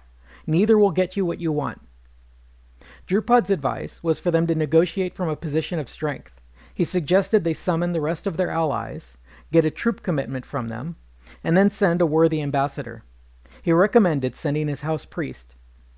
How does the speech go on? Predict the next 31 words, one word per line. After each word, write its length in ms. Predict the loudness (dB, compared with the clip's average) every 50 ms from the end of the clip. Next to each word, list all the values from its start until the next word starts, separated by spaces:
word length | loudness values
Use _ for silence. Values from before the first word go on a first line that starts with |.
| -20 -20 -16 0
As 180 | 2 2 2 4
for 140 | 2 2 2
the 120 | 4 4
allies 420 | 4 4 4 4 4 4 4 2 2
they 120 | -2 -4
should 200 | -4 -6 -10 -10
summon, 440 | -10 -10 -8 -8 -8 -10 -12 -12 -14 -16 -20 -20 -20 -20 -8 -2
Drupad 400 | 0 0 2 2 0 0 0 0
listed 340 | 0 -2 0 -2 -4 -2
the 60 | -2 -2
names 320 | -2 -2 -2 -4 -4 -4
of 140 | -6 -4 -2
no 180 | 0 2 2
less 240 | 2 0 0 -2 -4
than 160 | -6 -6 -6 -2
eighty 280 | -2 -2 0 0 -2 -6
kings 460 | -4 -4 -4 -4 -4 -6 -10 -12 -8
whom 160 | -6 -4 -4
he 120 | -4 -4 -6
expected 600 | -10 -12 -14 -6 -4 -4 -4 -2 -6 -8 -6 -4
would 160 | -4 -4 -2
join 220 | -2 -2 -2 -2
up 140 | -4 -4 -4
on 140 | -4 -4 -2
their 140 | -4 -4 -6
side 400 | -4 -4 -4 -4 -2 -4 -8 -10
if 160 | -12 -8 -6
war 200 | -4 -2 -2 -2
should 200 | -4 -8 -10 -8
break 240 | -8 -8 -6 -4 -4
out. 260 | -2 -2 -4 -6